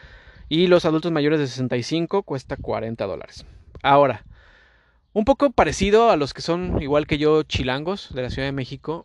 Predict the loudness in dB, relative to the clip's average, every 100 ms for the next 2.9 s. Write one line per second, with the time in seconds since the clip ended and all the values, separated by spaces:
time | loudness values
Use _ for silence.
0 | -10 -6 -4 -2 -2 -4 -4 -4 -2 -2
1 | -2 -2 -4 -4 -4 0 2 2 0 -4
2 | -6 -8 -8 -8 -6 -8 -8 -10 -10